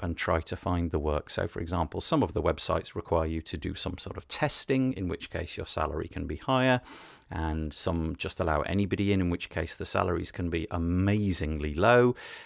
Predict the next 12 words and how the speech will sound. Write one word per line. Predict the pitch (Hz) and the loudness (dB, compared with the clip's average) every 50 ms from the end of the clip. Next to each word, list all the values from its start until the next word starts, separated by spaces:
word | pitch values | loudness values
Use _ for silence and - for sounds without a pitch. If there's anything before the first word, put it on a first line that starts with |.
| - - - | -14 -8 -6
Your | 82 80 | -2 0
geographical | - 82 82 82 - 87 85 - - - - 87 87 | 4 4 4 4 2 0 -2 -2 -4 -4 -2 0 2
region | 85 85 85 82 - 87 82 | 2 2 2 0 0 -2 -2
and | 82 78 | -2 -2
so | - - 85 82 82 | -2 -2 0 0 0
on | 80 80 80 | 0 -2 -2
can | - - 82 80 78 | -4 -4 -4 -2 -2
make | 78 76 - | -2 -4 -4
a | - - | -6 -6
big | - 87 76 - | -6 -6 -4 -4
difference. | - - - - 87 85 - - | -4 -4 -4 -4 -4 -4 -2 4
But | - 131 - | 6 6 6